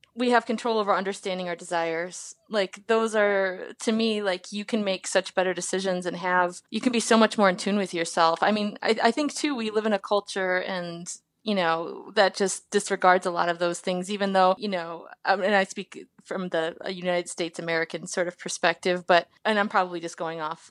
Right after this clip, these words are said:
uh, again, I'm just kind of thinking out loud, but, like, there's this, there's this sense of duty and, um, just kind of, like, keep on going,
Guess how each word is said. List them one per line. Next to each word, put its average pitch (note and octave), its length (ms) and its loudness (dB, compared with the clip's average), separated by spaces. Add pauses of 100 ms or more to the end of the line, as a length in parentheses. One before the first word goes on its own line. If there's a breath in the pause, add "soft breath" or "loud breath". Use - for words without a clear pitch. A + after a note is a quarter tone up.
uh, - 140 -10
again, F3+ 340 0
I'm F3 140 -2
just F#3 160 -8
kind F3+ 140 -2
of F3+ 40 -8
thinking F#3+ 320 -8
out E3+ 140 0
loud, F#3+ 280 2
but, G3 200 0
like, G3+ 240 -2
there's G#3+ 320 2
this, G3 420 -6 (140)
there's G#3+ 240 4
this G3 180 -4
sense G#3+ 360 -4
of F3+ 400 -4
duty G#3+ 680 -4
and, F3 600 -2
um, D3 480 0 (280)
just G#3 200 2
kind G3+ 180 4
of, F#3 100 2
like, G#3 160 2
keep - 220 -6
on G3 180 6
going, F#3 460 2